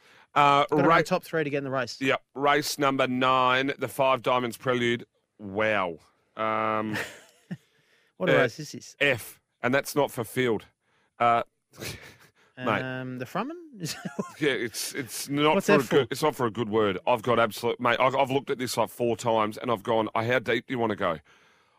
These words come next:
Speaker 1: I've got no idea. Field leg. I can't touch it.
Speaker 2: Uh,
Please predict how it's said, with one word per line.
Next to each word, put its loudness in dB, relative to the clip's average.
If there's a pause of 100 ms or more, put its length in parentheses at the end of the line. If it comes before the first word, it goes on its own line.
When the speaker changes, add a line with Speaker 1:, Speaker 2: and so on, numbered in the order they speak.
(120)
Speaker 1:
I've 4
got 2
no 4
idea. 4 (140)
Field -2
leg. -2
I -4
can't 0
touch -6
it. -10 (720)
Speaker 2:
Uh, 4